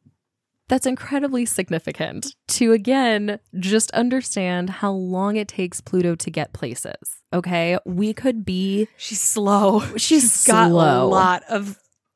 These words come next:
Speaker 2: distance to travel.
Speaker 1: She's slow, okay? Uh, Pluto's orbit, it's to take a full orbit around the sun,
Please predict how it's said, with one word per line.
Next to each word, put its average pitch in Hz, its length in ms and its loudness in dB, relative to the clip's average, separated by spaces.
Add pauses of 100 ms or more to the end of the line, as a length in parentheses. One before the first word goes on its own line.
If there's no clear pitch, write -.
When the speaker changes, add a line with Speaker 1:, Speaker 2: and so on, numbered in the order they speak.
(380)
Speaker 2:
distance 196 480 -4
to 185 100 -12
travel. 160 400 -2
Speaker 1:
She's 320 260 4
slow, 214 1040 0
okay? 190 560 0 (420)
Uh, 226 280 4
Pluto's 370 500 2
orbit, 202 540 -2 (180)
it's - 220 0
to 214 220 -6
take 285 220 -2
a 269 60 -4
full 247 400 -4
orbit 196 420 -2
around 175 300 -4
the 190 80 -6
sun, 175 400 -4